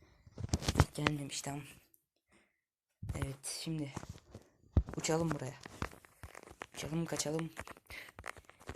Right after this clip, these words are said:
Hadi. Ha, takıldım. Çok güzel.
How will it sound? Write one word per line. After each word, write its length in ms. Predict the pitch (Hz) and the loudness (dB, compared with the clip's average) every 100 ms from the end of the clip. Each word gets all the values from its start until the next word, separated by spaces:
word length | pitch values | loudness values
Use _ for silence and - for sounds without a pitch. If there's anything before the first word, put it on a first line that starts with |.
| - - - - - - | -6 -8 -16 -16 -14 -4
Hadi. 400 | 139 143 147 151 - _ _ 135 - - - - | -2 2 0 0 -8 _ _ -6 -4 -4 -8 -6
Ha, 80 | 147 - | -2 2
takıldım. 460 | 156 156 151 139 127 - - | 2 2 0 -2 -4 -8 -10
Çok 140 | - | -4
güzel. 360 | 131 135 131 | -2 -2 -2